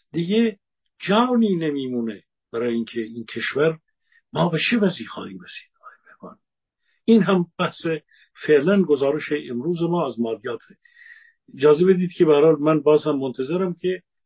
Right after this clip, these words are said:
پرسش جناب عالی، یه چیز راجع به مخبر گفتید، مردم می‌شناسن مخبر فاسد رو که محمد مخبر کیست. مخبر که از سال هزار و سیصد و هشتاد و شش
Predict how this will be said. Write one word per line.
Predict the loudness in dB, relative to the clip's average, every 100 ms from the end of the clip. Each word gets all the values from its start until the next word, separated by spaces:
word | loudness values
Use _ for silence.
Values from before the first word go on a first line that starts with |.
| 0
پرسش | 0 0 -6 -4
جناب | 0 2 2
عالی، | 2 0 -6 _ -2
یه | -2 -2
چیز | -4 -2
راجع | -2 0 -2
به |
مخبر | -2 -6 -4 -4 -4
گفتید، | -8 -10 -12 -12 _ _ _ -2
مردم | 0 4 2
می‌شناسن | 2 -2 -2 -4 -2 -4
مخبر | -4 -6 -6 -6 -4
فاسد | -4 -8 -6 -10 -4
رو | -4 -4 _ _ _ _ _
که | -10
محمد | -8 -6 -6 -4 -4
مخبر | -4 -2 -2
کیست. | -2 -4 -4 -4 -10 _ _ _ _ _ _ _ _ _ _ -4
مخبر | -4 0 0 0 -4 -10 -14 -20 _
که | 0 2 2 0
از | -10 -2
سال | 0 2 0
هزار | -2 -2 -4
و |
سیصد | -6 -12 -10 -8
و |
هشتاد | -8 -4 -2 0
و |
شش | -2 0 0 0 -12